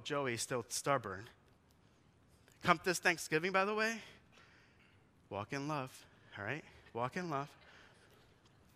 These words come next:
Don't get into any debates. You know, Chris doesn't care. He just brings it up. "What do you guys think about Jesus?"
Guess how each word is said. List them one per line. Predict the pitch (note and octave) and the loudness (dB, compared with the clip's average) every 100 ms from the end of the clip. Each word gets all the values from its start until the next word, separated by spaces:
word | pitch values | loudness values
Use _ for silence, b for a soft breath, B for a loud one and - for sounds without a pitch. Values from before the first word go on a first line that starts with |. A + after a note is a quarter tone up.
| - - - - - - | -20 -20 -20 -20 -20 -8
Don't | B2 | 0
get | C3 | 2
into | D3 - | 2 2
any | D#3 E3 | 0 0
debates. | E3 E3+ D#3+ D3+ - - - - - b b b b b b b - - - | 0 0 2 2 0 -6 -6 -12 -20 b b b b b b b -20 -20 -10
You | - | -6
know, | A2+ A2 A#2+ B B B B B - | -4 -4 -8 B B B B B 4
Chris | F#3 F3+ | 4 6
doesn't | F3+ C#3+ | 2 0
care. | - C3+ | 4 4
He | |
just | C#3 C3 | 4 -2
brings | C3+ A#2 | -4 0
it | C3 | 0
up. | G#2 | 0
"What | C3 | 0
do | |
you | E3+ | 0
guys | F3 | 0
think | G3+ | 2
about | F#3+ F#3 | 2 2
Jesus?" | G3 G3 E3+ A2+ - | 0 -4 -4 -6 -10